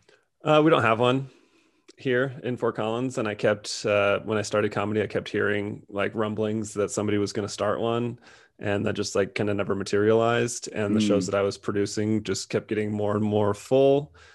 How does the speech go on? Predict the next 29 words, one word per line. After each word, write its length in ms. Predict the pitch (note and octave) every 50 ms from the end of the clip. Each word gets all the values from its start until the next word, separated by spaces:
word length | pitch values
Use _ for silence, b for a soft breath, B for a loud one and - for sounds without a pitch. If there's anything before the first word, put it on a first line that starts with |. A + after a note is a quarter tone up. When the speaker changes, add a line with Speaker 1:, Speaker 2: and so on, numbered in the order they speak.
| b b b -
Speaker 1:
and 100 | G#2 A2
more 160 | G#2 G#2 G#2+
and 80 | G#2 G#2+
more 140 | G#2 G#2 G2+
popular. 580 | - A2+ A2+ A2+ - A#2+ A2+ A2+ A#2 A#2 A2+
Like, 220 | A2 G#2+ G2+ G2+ -
we 160 | G2+ G#2+ A2
had 160 | A2+ A2+ A#2
a, 120 | G#2+ F#2+ - _ _ _ _ _ _ _ _ -
I 80 | -
had 80 | A#2 A#2
a 60 | A2
weekly, 680 | A2+ C3+ C#3+ C3 - D3 C#3+ C#3 C3+ C3+ C3+ D3 E3 - _ _ _ _ _ _ _ _ _ -
and 440 | A#2 A2+ A2+ A2 G#2+ G#2+ G#2+ A2 G2+
the 200 | F#2+ A2 A2 G#2
capacity 600 | - - - - A2+ A2 A2 - - G#2 A2 A2
at 100 | G#2+ G#2 -
the, 380 | G#2+ A2 G#2 G#2 G2+ G2 - - - - _ _ -
at 180 | G#2+ A2 G#2+ -
the 100 | G#2 G#2
spot 360 | - - - G#2+ G#2+ F#2+ G#2
we 80 | G#2
were 100 | G2+ G2+
at 180 | G#2 G#2 F#2+ -
was, 140 | G#2 G2 -
like, 160 | G2+ F#2+ -
sixty-five 580 | - A2+ G#2+ - - A2 - A2 G2+ G2+ G#2 A2
or 80 | A2
so, 460 | A2 - B2 B2 B2+ C3 C3+ C#3 C3+